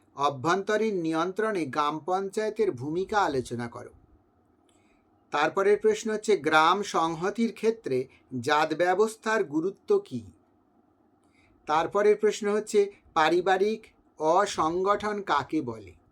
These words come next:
এরপরের প্রশ্ন, জাত ব্যবস্থার প্রধান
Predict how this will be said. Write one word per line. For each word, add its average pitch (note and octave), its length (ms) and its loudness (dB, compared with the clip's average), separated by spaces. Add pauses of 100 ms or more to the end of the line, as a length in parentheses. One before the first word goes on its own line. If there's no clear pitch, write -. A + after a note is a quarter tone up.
(3750)
এরপরের A3+ 440 6
প্রশ্ন, A3 320 4 (460)
জাত D3+ 300 4
ব্যবস্থার A3 680 0
প্রধান F#3 260 2